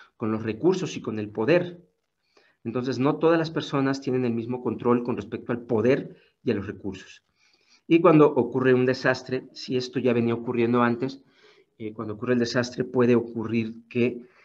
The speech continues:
este elemento sirva como vulnerabilidad, como aspecto que vulnere a ciertos, eh, grupos de personas, ¿no? Y platicamos de, de, de,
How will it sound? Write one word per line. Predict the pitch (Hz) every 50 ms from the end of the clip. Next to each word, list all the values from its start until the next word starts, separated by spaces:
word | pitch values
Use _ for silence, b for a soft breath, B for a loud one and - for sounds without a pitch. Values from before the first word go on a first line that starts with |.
| B B B B -
este | 143 165 175 175 - - 151 135 135 139 - - - _ _ _ _ _
elemento | - 120 113 110 107 110 117 127 127 127 123 123 - 127 135
sirva | 135 - - - - 143 139 131 120 127 131 139 - - b b b b b b b b b b _ _
como | _ - 110 107 104 107 107 107 107 107
vulnerabilidad, | 104 104 113 117 117 113 117 113 110 107 107 107 101 104 107 113 117 120 123 117 -
como | - 113 104 98 95 95 98 -
aspecto | 104 104 - - 113 - - 123 -
que | 120
vulnere | 107 104 110 110 110 117 123 127 123 117 123 - - - - _ _ _ _ _ _ _ _ _ _ _ _ -
a | 113 113 120 117
ciertos, | 117 - - 131 123 120 123 120 - 135 120 120 - - -
eh, | - - - - 139 123 113 113
grupos | 107 110 113 117 - 131 123 110
de | 120
personas, | 117 120 117 - - - 165 165 143 110 98 98 101
¿no? | 117 131 156 - B B B B B B B
Y | - 139
platicamos | 139 147 135 143 151 - 196 208 214 185 147 151 156
de, | 143 123 123 123
de, | - 120 110
de, | - 110 104